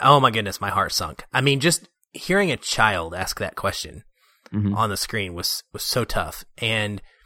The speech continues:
Speaker 1: you can see this character of Juan, a-, and this, it's an amazing acting job, but you can
Speaker 2: Mm-hmm.
Speaker 1: see him think about it <laughs> and, you know, almost go to a different place with his answer. And you, then you get to see Teresa give this,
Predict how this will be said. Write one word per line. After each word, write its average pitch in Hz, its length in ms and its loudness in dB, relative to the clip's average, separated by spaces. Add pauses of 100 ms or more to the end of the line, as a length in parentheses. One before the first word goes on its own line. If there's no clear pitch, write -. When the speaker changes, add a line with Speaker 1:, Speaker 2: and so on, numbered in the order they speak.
(320)
Speaker 1:
you 147 140 -4
can 160 120 2
see 196 360 0
this 151 180 0
character 139 440 2
of 107 120 -2
Juan, 104 640 2 (880)
a-, 113 40 -4
and 110 380 -2
this, 101 180 -8
it's 101 200 -10
an 101 80 -6
amazing 101 320 -2
acting 85 300 -8
job, 80 300 -12 (200)
but - 160 -2
you 127 140 -4
can 123 160 -2
Speaker 2:
Mm-hmm. - 80 -2
Speaker 1:
see 180 220 2
him 143 560 2 (920)
think 175 300 2
about 92 260 2
it - 220 -10 (360)
<laughs> - 100 -16 (220)
and, 143 320 8 (640)
you 156 100 6
know, 135 180 8
almost 170 800 8
go 147 280 4
to 143 300 4
a 131 60 4
different 123 460 0
place 117 320 0
with 113 100 -4
his 110 160 -4
answer. 120 360 -2
And 117 260 -4
you, 131 100 0
then 160 200 -2
you 170 80 -2
get 165 120 0
to 151 100 -6
see 156 180 -2
Teresa 131 480 -2
give 107 240 -2
this, 101 340 -4